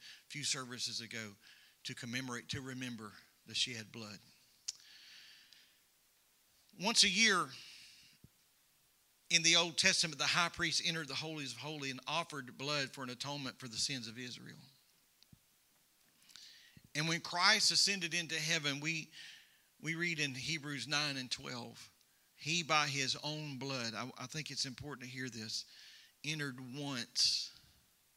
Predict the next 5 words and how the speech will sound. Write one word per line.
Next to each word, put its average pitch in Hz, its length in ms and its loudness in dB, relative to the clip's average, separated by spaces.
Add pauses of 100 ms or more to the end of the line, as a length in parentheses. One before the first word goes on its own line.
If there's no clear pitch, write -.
(520)
once 120 600 -2 (800)
into 127 220 -4
the 110 100 -8
holy 120 360 -2
place, 110 540 -4